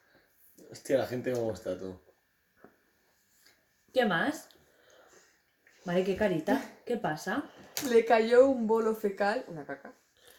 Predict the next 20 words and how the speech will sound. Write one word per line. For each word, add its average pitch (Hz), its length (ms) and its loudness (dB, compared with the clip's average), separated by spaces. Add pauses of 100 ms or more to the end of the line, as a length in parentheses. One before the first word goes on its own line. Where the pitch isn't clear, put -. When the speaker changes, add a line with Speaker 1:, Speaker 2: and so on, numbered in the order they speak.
(260)
Speaker 3:
de 190 240 0
cóndor 233 600 4
en 202 200 0
Me-, - 200 -8
en 180 200 -2
Mendoza 208 720 -2
y 202 80 -6
murió. 151 440 -6 (680)
Un 180 100 -6
comentario 165 460 2
de 160 120 -2
alguien, 208 360 -2
"Es 202 160 -6
más 214 200 0
frecuente 196 460 0
de 208 100 4
lo 175 160 0
que 165 80 -8
se 151 180 -8
cree". 139 320 -8